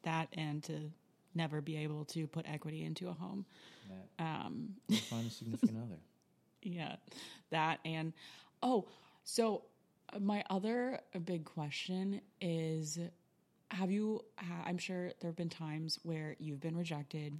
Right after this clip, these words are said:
Speaker 1: and you've had to reject people as well. What is, like, your go-to, like, excuse or li-, or are you flat out just like, "Hey, like, I'm sorry, I didn't,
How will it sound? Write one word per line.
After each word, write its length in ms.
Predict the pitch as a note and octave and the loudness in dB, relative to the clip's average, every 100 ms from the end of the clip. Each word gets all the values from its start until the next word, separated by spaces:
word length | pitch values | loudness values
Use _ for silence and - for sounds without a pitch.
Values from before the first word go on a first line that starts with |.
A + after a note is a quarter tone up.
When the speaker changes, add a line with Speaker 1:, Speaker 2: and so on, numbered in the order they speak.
| - | -4
Speaker 1:
and 120 | E3 D3 | 0 0
you've 120 | C#3+ | 0
had 220 | D3 D3 | -4 -6
to 80 | E3 | -4
reject 340 | F3 D#3 D3+ - | -2 -2 -6 -6
people 460 | D#3 - D3 D#3+ - - _ - | -6 -4 -4 -4 -6 -20 _ -2
as 160 | E3+ D#3 | 0 2
well. 340 | D#3 D#3 F3 - - - _ _ | 0 0 -2 -10 -20 -20 _ _
What 180 | E3+ F#3 | 4 6
is, 160 | A3+ B3+ | 6 4
like, 280 | C#4+ C4 - _ _ _ _ - | 2 0 -6 _ _ _ _ 0
your 240 | F3 F3 | 4 6
go-to, 960 | D3+ D#3 D3+ D#3 - F3 D#3+ D#3 D#3 D#3 _ _ _ _ _ _ _ _ _ _ - | 4 2 2 0 2 2 2 2 0 -4 _ _ _ _ _ _ _ _ _ _ -2
like, 480 | E3 C#3+ C#3 - - _ _ _ _ _ - | 0 0 -2 -6 -16 _ _ _ _ _ -6
excuse 880 | F3+ - - F3 D3+ D#3+ G3 - - - | -4 -2 -2 0 0 2 2 2 0 0
or 120 | E3+ | 2
li-, 160 | D#3 D3+ | 4 4
or 100 | F3 | 6
are 40 | |
you 160 | F3 F#3 | 8 6
flat 200 | - D#3 | 6 4
out 120 | D3+ | 4
just 160 | D#3+ D#3 | 0 -2
like, 120 | E3 | -4
"Hey, 300 | - B3+ A#3+ | -4 -2 0
like, 200 | G#3+ G3+ | 0 0
I'm 120 | F#3 | 0
sorry, 380 | F3 D#3+ D#3+ D#3 | 2 2 4 2
I 40 | |
didn't, 300 | D3+ D3+ D3+ | 2 2 0